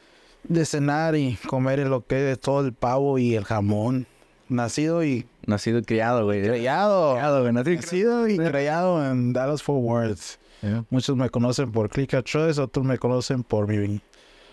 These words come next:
Speaker 1: nombre que
Speaker 2: Bueno.
Speaker 1: me dio el gobierno, que va siendo Robert.
Speaker 2: El Clica.
Speaker 1: Rodríguez Torres de la Sierra, allá de lado de
Speaker 2: De la
Speaker 1: Cuauhtémoc.
Speaker 2: Sierra de con José Torres.
Speaker 1: Ándale.
Speaker 2: <laughs> You know who José Torres is, right?
Speaker 1: No, no sé quién
Speaker 2: José
Speaker 1: es.
Speaker 2: Torres, el que canta así bien raro, güey, de México.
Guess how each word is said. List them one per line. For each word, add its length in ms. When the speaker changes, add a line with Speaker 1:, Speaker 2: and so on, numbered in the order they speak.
Speaker 1:
nombre 320
que 60
Speaker 2:
Bueno. 180
Speaker 1:
me 60
dio 100
el 80
gobierno, 560
que 160
va 140
siendo 680
Robert. 640
Speaker 2:
El 160
Clica. 440
Speaker 1:
Rodríguez 480
Torres 240
de 80
la 100
Sierra, 300
allá 360
de 400
lado 220
de 100
Speaker 2:
De 80
la 60
Speaker 1:
Cuauhtémoc. 140
Speaker 2:
Sierra 140
de 120
con 160
José 240
Torres. 280
Speaker 1:
Ándale. 540
Speaker 2:
<laughs> 40
You 680
know 160
who 200
José 140
Torres 280
is, 140
right? 200
Speaker 1:
No, 300
no 140
sé 100
quién 160
Speaker 2:
José 140
Speaker 1:
es. 80
Speaker 2:
Torres, 240
el 100
que 140
canta 840
así 200
bien 160
raro, 260
güey, 220
de 160
México. 440